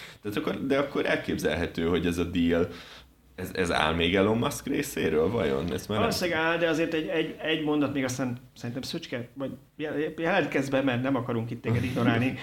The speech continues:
Speaker 1: <laughs>
Speaker 2: eh, ne feledkezzünk meg róla, de hogy, de hogy annyit még azért mondanék, mert ez, amit Gábor mond, ez, ez nekem is, nálam is felszokott menni a pumpa.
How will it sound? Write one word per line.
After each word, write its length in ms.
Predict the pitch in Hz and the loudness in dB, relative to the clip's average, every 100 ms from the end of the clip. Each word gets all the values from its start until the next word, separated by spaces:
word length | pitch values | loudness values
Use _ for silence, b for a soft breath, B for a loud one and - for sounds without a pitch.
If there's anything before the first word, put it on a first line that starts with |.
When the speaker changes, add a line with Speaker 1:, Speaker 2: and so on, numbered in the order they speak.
| - | -10
Speaker 1:
<laughs> 160 | - | -8
Speaker 2:
eh, 260 | - 131 123 | 0 2 4
ne 100 | 135 | 2
feledkezzünk 420 | 123 123 123 120 | 0 0 0 2
meg 120 | 117 | 4
róla, 220 | 123 131 151 | 4 2 2
de 140 | 147 | 4
hogy, 240 | 143 139 139 | 4 2 0
de 160 | 135 135 | 0 2
hogy 140 | 135 | 2
annyit 300 | 151 165 147 | 2 0 0
még 100 | 147 | 0
azért 200 | 123 127 | 0 2
mondanék, 360 | 135 135 127 120 | 2 2 2 0
mert 140 | 127 | -2
ez, 80 | 127 | 0
amit 160 | 123 | -2
Gábor 300 | 127 131 131 | 0 2 2
mond, 200 | 123 123 | 2 2
ez, 160 | 120 113 | 2 0
ez 200 | 143 107 | -2 0
nekem 300 | 123 123 113 | 0 0 -2
is, 160 | 107 - | -2 -4
nálam 200 | 127 117 | -2 -2
is 100 | - | -2
felszokott 380 | 110 - 117 | -4 -6 -8
menni 140 | 117 110 | -6 -6
a 60 | |
pumpa. 320 | 104 107 110 | -4 -6 -6